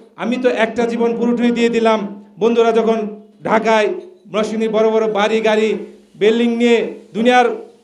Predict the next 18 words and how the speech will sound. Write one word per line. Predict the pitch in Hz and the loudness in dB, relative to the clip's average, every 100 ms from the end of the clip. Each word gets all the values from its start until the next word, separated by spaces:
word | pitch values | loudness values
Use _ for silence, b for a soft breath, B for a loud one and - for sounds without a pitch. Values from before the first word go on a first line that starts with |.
| _ - | _ -2
অর্থ | 240 277 | 0 2
সম্পত্তি | 240 247 247 254 247 254 | 0 0 2 2 0 -2
নিয়ে | 254 254 247 233 - - _ | 0 2 2 0 -8 -20 _
তারা | 214 233 247 226 - - - - | 0 2 4 2 -6 -20 -20 -8
নিজেকে | 220 240 233 | -6 0 0
সুখ | - 247 233 | 2 -2 -2
খুঁজে, | 240 247 233 - - - | 0 2 2 0 -10 -4
সেখানে | 233 247 240 | 0 2 4
আমি | 233 220 | 2 2
গণমানুষের | 233 240 233 240 - 240 | 2 4 4 2 4 4
ভালোবাসা, | 226 208 233 233 233 214 196 | 6 4 6 4 2 0 0
তারা | 208 233 | 0 2
আমাকে | 233 233 233 220 - B B B _ | 2 2 2 2 -2 B B B _
সাপোর্ট | - 220 247 247 | -4 0 2 2
দেয়, | 247 240 220 - - - | 4 2 2 -2 -12 -16
মানুষের | 175 233 240 | -6 -4 0
কাছে | 247 240 254 | 0 0 2
যাই, | 240 247 226 - | 4 4 2 -2